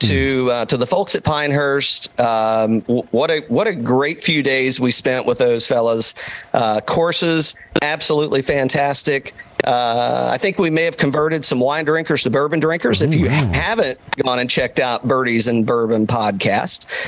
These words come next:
Speaker 1: on iTunes, Spotify, wherever you might find your podcast at, you definitely should. And, um, I'll, I'll say we were in a very unique setting. Uh, I'll, I get into the setting a little bit on the, uh, on the show, uh, and we had, I,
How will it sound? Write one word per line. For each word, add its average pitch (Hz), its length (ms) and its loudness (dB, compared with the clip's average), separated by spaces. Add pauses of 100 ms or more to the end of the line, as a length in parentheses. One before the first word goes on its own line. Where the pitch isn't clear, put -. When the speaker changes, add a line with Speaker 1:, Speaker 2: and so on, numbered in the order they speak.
(140)
Speaker 1:
on 117 260 0
iTunes, 120 800 0
Spotify, 117 580 0
wherever 139 340 0
you 143 260 2
might 127 400 0
find 135 300 0
your 190 220 2
podcast 117 600 0
at, 131 160 -4 (240)
you 175 100 4
definitely 240 340 0
should. 233 380 0 (200)
And, 143 500 0
um, 135 400 -2 (320)
I'll, 185 260 0
I'll 165 140 0
say 208 300 0
we 185 200 0
were 196 200 2
in 175 100 0
a 143 60 0
very 175 280 0
unique 170 380 0
setting. 233 480 0 (560)
Uh, 135 720 0
I'll, 170 300 0
I 160 120 2
get 202 160 0
into 233 200 2
the 180 220 0
setting 170 360 0
a 147 60 4
little 143 200 2
bit 143 200 0 (120)
on 139 420 2
the, 131 280 2
uh, 127 140 0
on 151 100 -2
the 143 60 0
show, 135 340 0 (400)
uh, 123 420 2
and 202 160 0
we 262 140 2
had, 269 240 0
I, 226 220 -2